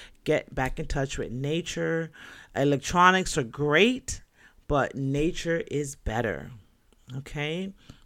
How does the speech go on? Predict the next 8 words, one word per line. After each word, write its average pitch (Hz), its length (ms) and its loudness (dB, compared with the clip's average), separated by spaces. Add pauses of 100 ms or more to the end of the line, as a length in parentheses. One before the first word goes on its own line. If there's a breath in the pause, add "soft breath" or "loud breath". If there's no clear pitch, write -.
(140 soft breath)
And 120 120 -6
number 123 220 -2
three, 160 480 4 (1040)
love 113 340 0
yourself. 87 760 -6 (540 soft breath)
Love 147 680 0 (160)
on 143 500 -6
yourself. 139 600 -4